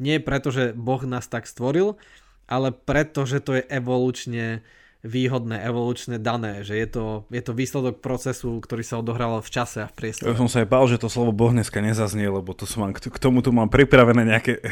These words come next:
Speaker 2: nejaké filozofické bádania. Eh, no, ja, akože, f-, že viacero vecí, že prvé je to, že ja som úplný skeptik voči nejakým,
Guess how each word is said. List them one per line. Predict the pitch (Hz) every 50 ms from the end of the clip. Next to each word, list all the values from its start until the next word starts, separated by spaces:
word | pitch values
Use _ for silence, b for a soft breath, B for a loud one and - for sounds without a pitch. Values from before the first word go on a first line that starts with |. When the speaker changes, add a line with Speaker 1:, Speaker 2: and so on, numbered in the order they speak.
| 117 110
Speaker 2:
nejaké | 135 131 - 135 85 104
filozofické | - 135 139 135 117 120 123 113 120 - - - 107
bádania. | 98 107 107 107 107 104 98 98 95 92 - B B B B B B B B B B B
Eh, | - 110 107 107 107 113 - 107
no, | 123 131 - - -
ja, | 123 139 143
akože, | - - - - 135 151 - - - - - - -
f-, | - - - _ _ -
že | 117 110 - 110 117 113 -
viacero | 123 143 160 170 - 156 131 123
vecí, | 113 120 110 - 110 101
že | 87 98
prvé | 87 - _ - - 170 185 196 190 165 131
je |
to, | - 156 156
že | 143 135 143
ja | 135 127 123 117 107 101 - _ _ - 107 - - - - - - -
som | - - 135 123 123 -
úplný | - 123 120 147 143 131 113
skeptik | - - - 139 135 - - - 127 113 101
voči | 107 113 110 - 131 117
nejakým, | 113 110 107 - 113 110 107